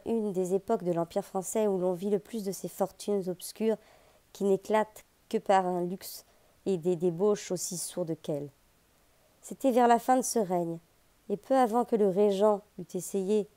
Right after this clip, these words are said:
par ce fameux tribunal connu sous le nom de Chambre de justice, de faire rendre gorge à cette multitude de traitants, que quatre d'entre eux imaginèrent la singulière partie de débauche dont nous allons rendre compte.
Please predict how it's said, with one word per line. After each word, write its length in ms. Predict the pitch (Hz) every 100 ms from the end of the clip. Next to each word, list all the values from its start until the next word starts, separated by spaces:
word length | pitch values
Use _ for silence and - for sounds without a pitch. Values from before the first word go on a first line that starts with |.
| _
par 180 | - 165
ce 120 | -
fameux 320 | 170 196 180 175
tribunal 500 | - 175 180 202 180
connu 320 | 180 175 175
sous 220 | - -
le 120 | 165
nom 160 | 165 170
de 200 | 151 147
Chambre 420 | - 190 175 165
de 80 | 156
justice, 640 | 143 147 - 202 - - _ _ _ _ _
de 100 | 165
faire 260 | 170 202 170
rendre 300 | 170 175 170
gorge 340 | 165 190 185
à 60 | 160
cette 300 | - 156 -
multitude 600 | 185 185 - 160 - 180
de 100 | 156
traitants, 460 | 151 - 156 214 214 _ _ _ _ _ _ _
que 100 | -
quatre 380 | 226 - 320 -
d'entre 420 | 214 196 190 -
eux 60 | 240
imaginèrent 500 | 254 202 170 185 220
la 80 | 175
singulière 480 | - 220 190 190 196
partie 320 | 185 - 226
de 100 | 196
débauche 600 | 160 147 160 208 - - _ _ -
dont 140 | 185
nous 200 | 208 214
allons 300 | 214 214 233 254 _ _
rendre 220 | 202 208
compte. 540 | 165 - 135 - -